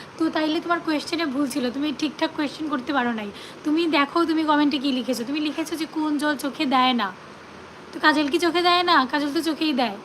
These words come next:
তুমি এটা বলতে পারতা যে কোন জল চোখে দেয়। তুমি বলেছো কোন জল চোখে দেয় না, কাজল তো চোখে দেয়, তাহলে দেয় না হবে কীভাবে?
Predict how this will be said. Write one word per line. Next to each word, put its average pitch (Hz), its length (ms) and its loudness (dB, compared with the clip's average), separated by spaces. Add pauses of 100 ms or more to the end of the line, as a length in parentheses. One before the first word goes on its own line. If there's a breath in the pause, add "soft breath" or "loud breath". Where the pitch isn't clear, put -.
(340 loud breath)
তুমি 330 180 0
এটা 339 220 2
বলতে 330 280 0
পারতা 285 300 0
যে 262 180 -4
কোন 311 220 0
জল 311 220 2 (100)
চোখে 311 260 0
দেয়। 220 280 0 (580 loud breath)
তুমি 320 140 0
বলেছো 330 260 2
কোন 330 340 2
জল 302 220 4
চোখে 311 260 -4
দেয় 262 260 2
না, 208 200 -4 (1200)
কাজল 294 280 2
তো 320 120 -2
চোখে 302 260 -2
দেয়, 233 240 0
তাহলে 269 160 -2
দেয় 277 240 4
না 285 260 6
হবে 262 200 2
কীভাবে? 220 360 -4